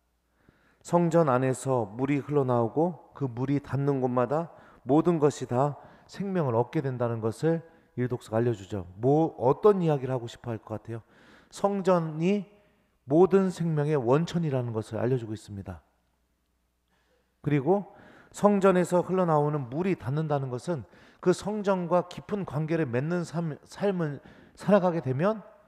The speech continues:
모든 생-, 그 모든 것들이 생명을 다시 얻을 수 있게 된다라는 것을 오늘 일독서가 알려주고 있죠. 여러분들의 마음의 성전 안에서 흘러나오는 물,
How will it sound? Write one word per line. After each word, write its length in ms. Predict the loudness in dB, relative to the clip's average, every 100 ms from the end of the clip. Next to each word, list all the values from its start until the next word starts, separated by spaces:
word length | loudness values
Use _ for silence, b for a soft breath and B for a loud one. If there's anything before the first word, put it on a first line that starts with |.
| _ _ _ _ _ _ _ _ _ _ _ _
모든 360 | 0 0 2 -2
생-, 280 | -2 -6 -6
그 280 | 2 2 2
모든 260 | -2 -2 -2
것들이 320 | -2 -2 -6
생명을 520 | -6 -8 -4 -2 -4
다시 420 | -4 -8 -4 -6 -6 B B
얻을 300 | 2 4 4
수 160 | 0 -4
있게 220 | -4 -4
된다라는 460 | -4 -2 -2 -2 -2
것을 400 | -4 0 -2 -2 b b b b b
오늘 160 | -2
일독서가 480 | 0 0 -4 -6 -2
알려주고 340 | 2 0 -2 -8
있죠. 440 | -4 -4 -4 -12 _ _ _ _ _ _ _ _ _ _ _ _ _ _ b b b b b 8
여러분들의 560 | 8 8 4 2 2
마음의 480 | 2 2 4 2 0
성전 340 | -2 -2 0
안에서 400 | 0 0 -4 -6
흘러나오는 640 | -8 -4 -2 0 -2 -2 -6
물, 300 | -4 -4